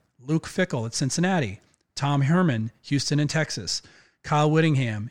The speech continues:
Utah. You just talked about Everett Withers at James Madison, Steve Addazio, Temple, Boston College, and Colorado State,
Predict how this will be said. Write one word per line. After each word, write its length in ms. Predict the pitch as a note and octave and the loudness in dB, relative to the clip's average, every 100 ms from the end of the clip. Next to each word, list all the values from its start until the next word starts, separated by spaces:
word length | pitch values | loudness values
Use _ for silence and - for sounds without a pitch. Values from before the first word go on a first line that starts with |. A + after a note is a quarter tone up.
| - | -8
Utah. 600 | C3 D#3+ - A2+ D#2+ - _ _ | -4 -2 -2 -4 -6 -12 _ _
You 100 | - | -10
just 160 | B2+ C3+ | -6 -2
talked 200 | C#3 C#3 | -2 0
about 240 | C3+ C3+ | -2 -2
Everett 280 | - C#3 C#3 | -2 -4 -2
Withers 420 | D3 D3 C3 B2 | 0 0 0 -2
at 220 | - B2+ B2 | -4 -6 -4
James 340 | C3 C3 C3 | -4 -2 0
Madison, 520 | E3 - A#2+ A2 F#2 - _ _ _ | 2 2 0 -4 -8 -16 _ _ _
Steve 280 | - D#3 D3 | -2 2 2
Addazio, 720 | D#3+ F3 F#3 D#3 C#3 G#2 G2+ | 4 4 4 4 2 0 -6
Temple, 400 | - F3+ F3+ C3 | -2 -2 0 -2
Boston 460 | A2+ C3+ D3 - D3+ | -2 -2 -2 0 -2
College, 400 | D3 C#3+ D3 C#3 | 0 0 2 2
and 220 | D3+ F3+ | 0 0
Colorado 540 | - B2 A#2 G#2+ G2+ | 0 -2 -2 -4 -8
State, 360 | F2+ - F2 - | -8 -10 -12 -16